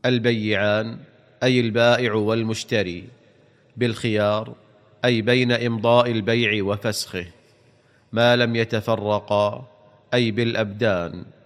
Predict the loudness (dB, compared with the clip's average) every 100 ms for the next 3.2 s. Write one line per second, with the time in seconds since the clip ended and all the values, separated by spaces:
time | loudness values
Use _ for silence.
0 | _ _ -2 0 0 0 0 -2 -2 -4
1 | -2 0 0 -2 -6 -14 -18 -20 _ _
2 | _ _ _ -2 2 0 2 0 0 -2
3 | -4